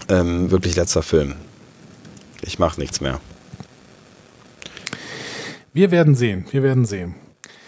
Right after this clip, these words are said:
Speaker 2: Aber das war's tatsächlich an Infos, die wir jetzt ü-, bisher über die, äh, Picard-Serie haben. Es gibt aber tatsächlich noch einen,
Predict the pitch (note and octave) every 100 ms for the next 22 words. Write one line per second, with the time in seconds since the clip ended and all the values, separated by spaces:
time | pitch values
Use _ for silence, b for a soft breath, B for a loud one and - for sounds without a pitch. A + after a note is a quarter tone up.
0 | B B - D3 C#3 C#3+ A3+ G3+ C#3+ C3
1 | A#2+ B2 A2 C3+ C#3 C3+ - B2 A#2 C#3+
2 | C#3 C#3+ C3+ B2 B2 A2+ - C3+ C3 -
3 | B2 B2 B2 A#2+ A#2 A#2 A2+ A#2 A#2 A2+
4 | A#2+ - A#2 A#2 C3+ C#3 B2 C#3 D3 C3+
5 | F#3 F#3 D3 C3+ B2 D#3+ D#3 B2+ C#3+ -
6 | C3+ C#3 C3+ C3+ C3 C3